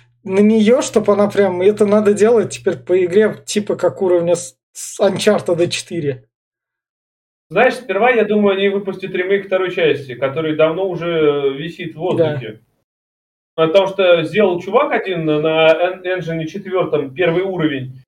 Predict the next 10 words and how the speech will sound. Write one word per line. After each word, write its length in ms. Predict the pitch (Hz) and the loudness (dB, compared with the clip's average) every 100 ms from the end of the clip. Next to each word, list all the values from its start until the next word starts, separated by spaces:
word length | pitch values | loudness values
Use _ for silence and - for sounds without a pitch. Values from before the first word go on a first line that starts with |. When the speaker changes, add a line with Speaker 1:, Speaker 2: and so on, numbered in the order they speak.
| _ | _
Speaker 2:
они 220 | 160 151 | 2 2
его 180 | 247 220 | 2 4
взяли 520 | 202 151 185 220 190 | 2 0 -2 -2 -2
и 280 | 165 170 147 | -8 -8 -10
заблочили, 680 | 135 165 175 160 131 131 131 | -2 -2 0 -4 -8 -12 -16
сказали, 320 | 143 147 147 | -6 -4 -4
что, 140 | - | -8
блядь, 240 | 147 156 156 | -12 -10 -10
не 80 | 190 | -8
делай. 400 | 151 127 117 | -4 -4 -6